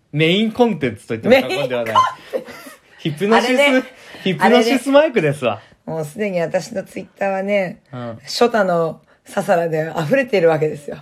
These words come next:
Speaker 1: 過去のね。
Speaker 2: ショタササラが。
Speaker 1: うんうんうん。
Speaker 2: もう暗い過去があると。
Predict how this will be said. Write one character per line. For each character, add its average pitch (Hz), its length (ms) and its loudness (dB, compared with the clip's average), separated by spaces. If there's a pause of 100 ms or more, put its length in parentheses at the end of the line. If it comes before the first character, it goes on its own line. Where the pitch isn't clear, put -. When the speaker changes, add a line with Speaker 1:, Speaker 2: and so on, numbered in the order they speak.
(420)
Speaker 1:
過 98 120 -12
去 98 160 -10
の 98 160 -10
ね。 147 300 -6
Speaker 2:
シ - 160 -8
ョ 165 60 0
タ 185 100 2
サ 165 140 0
サ 165 100 2
ラ 160 80 -2
が。 127 140 -8 (180)
Speaker 1:
う 120 60 -10
ん 113 220 -10
う 117 60 -10
ん 113 200 -10
う 113 160 -12
ん。 110 100 -14 (920)
Speaker 2:
も 165 300 -10
う 156 60 -18
暗 175 300 0
い 175 60 0
過 185 140 2
去 185 80 0
が 160 140 0
あ 190 80 4
る 175 100 -4
と。 156 240 -6